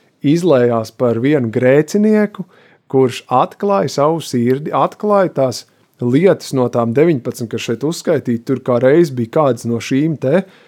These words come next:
no kurām viņš netika galā, viņš to savu dzīvi it kā dzīvoja uz priekšu,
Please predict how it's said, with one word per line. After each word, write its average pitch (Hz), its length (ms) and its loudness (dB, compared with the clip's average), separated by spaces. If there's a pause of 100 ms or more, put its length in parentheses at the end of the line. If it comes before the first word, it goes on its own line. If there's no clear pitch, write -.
(240)
no 117 160 -4
kurām 170 680 0
viņš 113 280 -8
netika 131 400 -6
galā, 156 320 0
viņš 131 240 -6
to 117 120 -4
savu 147 360 0
dzīvi 143 440 -2
it - 100 -20
kā 156 180 0
dzīvoja 127 480 -2
uz - 80 -20
priekšu, 240 540 -2